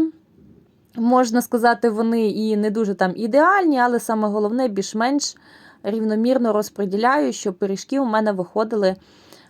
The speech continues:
майже одного розміру. Ліплю, як звичайні пиріжечки. Тут я збила вже жовточок із, е, звичайною водою. Я так роблю завжди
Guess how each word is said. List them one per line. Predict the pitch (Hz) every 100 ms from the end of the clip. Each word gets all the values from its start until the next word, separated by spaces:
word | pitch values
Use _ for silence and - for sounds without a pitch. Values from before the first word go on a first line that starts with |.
| -
майже | 202 262 220
одного | - 190 190 202 196
розміру. | 175 165 160 160 160 170 - _ _ _ -
Ліплю, | 285 294 294
як | 226 196
звичайні | 202 208 - 196 190 190
пиріжечки. | 214 247 269 262 311 370 359 - 320 320 330
Тут | 320 262 262
я | 220
збила | 202 196 208 202
вже | 185 190 190
жовточок | 196 220 302 330 339 302 -
із, | 302 254 262 233 240
е, | 247 233 240
звичайною | 220 240 254 247 233 233 226
водою. | 208 220 220 220 214
Я | 220 220
так | 208 208
роблю | 190 190
завжди | 180 196 202 226 302 311